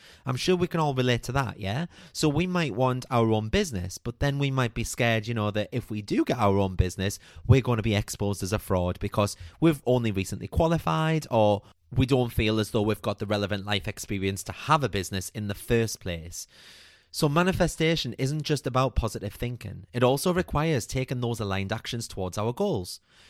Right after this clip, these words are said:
The self-doubt and the fear of failure associated with imposter syndrome, that can lead to procrastination or inaction, and that's gonna prevent us from taking those necessary steps to realize our dreams. That constant stress and anxiety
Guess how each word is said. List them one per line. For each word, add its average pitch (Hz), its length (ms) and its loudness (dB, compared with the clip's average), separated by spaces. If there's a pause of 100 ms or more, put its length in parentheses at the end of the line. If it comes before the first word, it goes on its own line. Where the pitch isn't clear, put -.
(260)
The - 80 2
self-doubt 165 720 0
and 117 140 -2
the 117 60 0
fear 143 320 0
of 139 80 0
failure 147 500 0
associated 139 720 0
with 117 120 0
imposter 135 400 -2
syndrome, 85 540 -4 (420)
that 143 220 2
can 180 260 4
lead 170 200 0
to - 80 0
procrastination 135 1080 0
or 127 240 4
inaction, 135 640 -2 (280)
and 127 140 -2
that's 156 160 0
gonna 185 220 2
prevent 139 500 -2
us 190 160 -2
from 127 180 -6
taking 113 360 -4
those 104 200 -4
necessary 101 460 -4
steps - 320 -6
to - 100 -12
realize 107 520 0
our 98 120 0
dreams. 98 520 -6 (640)
That 165 260 0
constant 147 640 -2
stress - 580 -4
and 113 160 -2
anxiety 117 760 -2